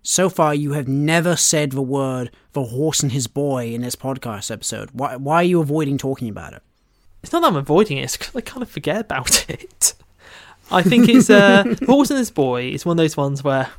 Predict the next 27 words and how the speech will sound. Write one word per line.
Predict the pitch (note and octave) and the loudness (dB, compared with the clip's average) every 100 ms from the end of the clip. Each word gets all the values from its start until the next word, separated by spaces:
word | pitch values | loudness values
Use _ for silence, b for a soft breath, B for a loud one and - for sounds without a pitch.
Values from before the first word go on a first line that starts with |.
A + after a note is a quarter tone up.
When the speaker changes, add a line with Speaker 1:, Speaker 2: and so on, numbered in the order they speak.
| - | -10
Speaker 2:
really | D3+ D3+ B2+ | 0 0 0
quickly, | - - D3 D#3+ B B B B B _ | -8 -4 -4 -4 B B B B B _
I | F3+ G#3+ | 2 4
think | B3 G3 | 2 -2
it's | E3+ | -4
a | C#3 | -6
very | C3+ F#3 G#3+ | 0 2 2
interesting | G#3+ F#3+ E3+ E3 D3+ | -2 -4 -4 -6 -6
concept, | C#3+ C3 - A#2 - - - b b | -6 -8 -6 -8 -10 -20 -20 b b
and | C#3+ C#3+ | -4 -2
I | C#3+ | 0
really | D#3+ F3 | 2 2
like | G3 F#3+ | 2 2
the | |
idea | F3 D#3 C#3+ | 0 0 -2
of | - | -2
C | D#3+ | -6
S | D3+ | -4
Lewis | C#3+ - | -6 -6
exploring | - - F3 F3+ F#3+ | -10 -2 2 4 2
his | F3+ E3+ D3+ | 0 -2 0
world | D#3+ A#2+ B2 - - _ _ | 0 0 -6 -10 -20 _ _
through | - E3+ E3+ E3+ | -4 0 2 0
a | - D#3 | 0 -4
very | C#3 E3+ E3+ F#3+ | 0 0 0 0
different | F3+ - E3+ D3+ | 0 -2 -4 -4
lens. | D3 B2+ A#2 A#2+ - - | -4 -4 -10 -10 -10 -10